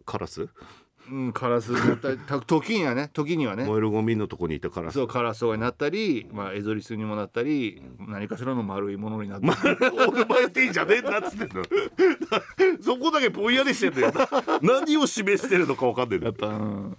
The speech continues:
Speaker 1: まあね、
Speaker 2: だったりするよね。
Speaker 1: そう思った方がいいよね。あ、頑張ってるよとかね。
Speaker 2: えー、
Speaker 1: 思ってね。
Speaker 2: そうだね。
Speaker 1: うん。
Speaker 2: えっ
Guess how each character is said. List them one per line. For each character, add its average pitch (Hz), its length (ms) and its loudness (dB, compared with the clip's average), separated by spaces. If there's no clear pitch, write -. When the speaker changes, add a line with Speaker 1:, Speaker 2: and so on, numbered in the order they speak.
Speaker 1:
ま 87 200 0
あ 78 40 -4
ね、 117 80 0
Speaker 2:
だ 120 80 0
っ 156 60 -4
た - 40 -4
り 101 80 -4
す - 140 -2
る 381 80 6
よ 359 100 4
ね。 - 60 -2
Speaker 1:
そ - 80 -2
う - 20 -2
思 269 120 -8
っ - 20 -8
た 196 100 0
方 117 140 -2
が 98 100 2
い - 20 4
い 98 40 4
よ 82 80 0
ね。 113 80 -2
あ、 90 160 -4
頑 90 160 -8
張 120 80 -4
っ - 20 -14
て 131 100 -4
る 131 60 4
よ 135 260 0
と - 80 -12
か 95 100 -4
ね。 143 200 -6
Speaker 2:
え 95 80 -6
ー、 95 140 -4
Speaker 1:
思 92 80 -4
っ 82 40 -6
て 90 120 -6
ね。 92 120 -8
Speaker 2:
そ 90 200 -8
う - 20 -10
だ 78 140 -12
ね。 80 60 -10
Speaker 1:
う - 40 -6
ん。 85 500 -4
Speaker 2:
え 92 160 -8
っ 80 40 -14